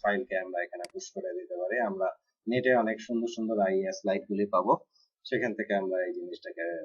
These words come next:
পুশ করে দিতে পারি এবং ওকে করলে আমরা এটা, আমাদের অন্যান্য অপশনগুলিতে যাওয়ার দরকার নেই, আমরা এটাকে ইউজ করতে পারি।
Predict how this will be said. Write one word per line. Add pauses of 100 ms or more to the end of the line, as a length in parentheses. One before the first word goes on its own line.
পুশ
করে
দিতে
পারি
এবং (100)
ওকে
করলে
আমরা
এটা, (420)
আমাদের
অন্যান্য
অপশনগুলিতে
যাওয়ার
দরকার
নেই,
আমরা (160)
এটাকে (180)
ইউজ
করতে
পারি।